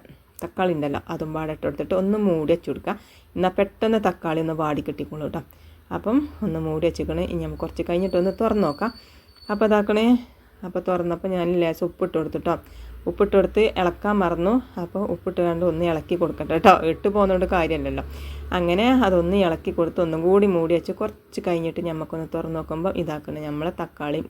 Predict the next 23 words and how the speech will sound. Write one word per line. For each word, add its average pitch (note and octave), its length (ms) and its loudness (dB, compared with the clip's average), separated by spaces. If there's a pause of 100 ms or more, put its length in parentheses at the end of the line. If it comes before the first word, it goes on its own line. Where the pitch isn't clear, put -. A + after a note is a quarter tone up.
ഉള്ളിയും D#3 320 0 (220)
പച്ചമുളകും D3+ 640 0 (920)
ഒക്കെ G#3 320 -4
വാടിയിരിക്കണം D#3+ 440 -2
ട്ടോ. E3+ 160 -6
ഇനി A3 160 2
നമുക്ക് E3+ 240 0
കുറച്ച് D#3+ 260 -4
പൊടികളൊക്കെ D#3 520 0
ചേർത്ത് D3+ 240 -4
കൊടുക്കാം. G3 260 -6 (380)
ഒരു - 140 -8
സ്പൂണ് D#3 420 -2 (320)
നമുക്ക് D#3 340 -4 (160)
മല്ലിപ്പൊടി D3+ 460 -4
ഇട്ട് - 100 -12
കൊടുത്തു, G#3+ 280 -6 (480)
പിന്നെ E3 360 -2 (580)
നമുക്ക് D3+ 300 -8
മഞ്ഞൾപ്പൊടി D3+ 460 -4
ഇട്ട് - 120 -18
കൊടുക്കണം, D#3 360 -4 (440)
മുളകും D#3+ 300 -4